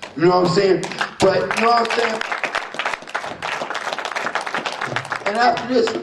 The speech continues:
I just wanna work, man. 'Cause when this boxing is putting food on my family table, so I'm gonna entertain y'all.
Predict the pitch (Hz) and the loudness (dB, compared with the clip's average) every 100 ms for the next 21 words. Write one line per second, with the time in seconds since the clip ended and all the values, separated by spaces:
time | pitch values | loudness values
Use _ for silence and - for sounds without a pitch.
0 | - - - 190 165 127 147 135 - 117 | 0 0 2 2 2 4 4 2 0 -4
1 | 123 131 - - - - 202 202 254 262 | -6 -8 -12 -18 -6 2 2 4 2 2
2 | - 233 240 220 226 214 - - - - | 0 2 2 2 0 -4 -4 -8 -4 4
3 | - - - 233 190 175 175 190 196 165 | 4 4 2 0 2 2 0 2 2 2
4 | 156 - 208 208 127 - - - - - | 0 2 4 4 2 0 -4 -14 -20 -8
5 | - 214 247 254 220 - - - 254 233 | 2 4 4 4 2 -2 0 4 4 6
6 | 170 127 - - | 6 4 2 -4